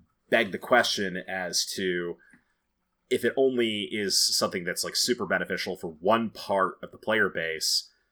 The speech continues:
why can't we have it so that there's something that's for all of us who are, like, more dedicated, who've been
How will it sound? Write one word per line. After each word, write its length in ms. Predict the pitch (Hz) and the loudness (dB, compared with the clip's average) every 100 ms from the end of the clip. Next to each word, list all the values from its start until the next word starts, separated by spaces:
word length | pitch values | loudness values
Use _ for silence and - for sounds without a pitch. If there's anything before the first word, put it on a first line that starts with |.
| _ _ _ _ _ _ _ _ _ _ _ _ _ _ _ _ _ _ - 90 | _ _ _ _ _ _ _ _ _ _ _ _ _ _ _ _ _ _ -20 -4
why 240 | 98 113 120 | 4 4 4
can't 320 | - 117 110 | 0 -2 0
we 460 | 107 98 95 90 - | -2 -2 -4 -6 -10
have 280 | - 113 104 - | 0 0 0 -4
it 200 | - 104 | -4 -2
so 240 | - 110 98 | 0 2 0
that 140 | 92 | 0
there's 260 | 98 95 - | 0 0 0
something 320 | 92 95 85 | -2 -6 -6
that's 420 | 87 - - - - _ - | -6 -4 -6 -8 -20 _ -6
for 320 | 98 95 82 - | -2 -2 -4 -2
all 220 | 98 95 | 0 2
of 80 | 90 | 0
us 160 | 87 | -2
who 140 | 92 82 | -4 -6
are, 120 | 80 | -8
like, 180 | - - | -10 -10
more 160 | 92 78 | -10 -8
dedicated, 580 | 85 85 - - - - | -8 -8 -10 -12 -12 -10
who've 200 | 87 - | -12 -4
been 200 | 92 | -6